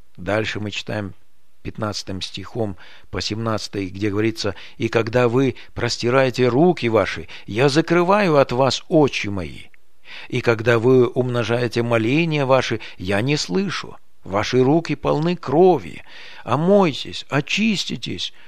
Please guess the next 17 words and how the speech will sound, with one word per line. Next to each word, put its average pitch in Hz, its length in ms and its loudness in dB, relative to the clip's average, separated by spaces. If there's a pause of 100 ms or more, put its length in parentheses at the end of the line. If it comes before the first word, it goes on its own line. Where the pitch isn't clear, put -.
(220)
удалите 120 640 -2
злые 120 440 4
деяния 107 680 0
ваши 98 480 -2 (240)
от 104 220 -6
очей 101 400 -4
моих. 85 480 -10 (440)
Перестаньте 185 680 0
делать 113 380 4
зло, 101 380 -2 (200)
научитесь 156 720 0
делать 139 380 0
добро, 127 600 2 (200)
ищите 127 600 -4
правды, 104 580 -2 (200)
спасайте 180 800 0
уни-, 156 340 0